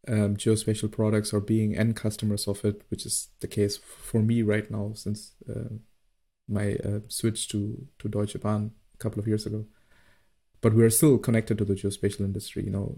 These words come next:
we, we still get to see and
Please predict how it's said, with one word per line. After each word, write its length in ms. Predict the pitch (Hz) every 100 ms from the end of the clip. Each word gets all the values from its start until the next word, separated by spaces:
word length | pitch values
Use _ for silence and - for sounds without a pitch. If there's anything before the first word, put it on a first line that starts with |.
| -
we, 460 | 90 - - 110
we 200 | - 110
still 280 | 107 - 123
get 260 | 117 113 -
to 80 | 110
see 640 | - - - 139 123 107
and 320 | 104 104 104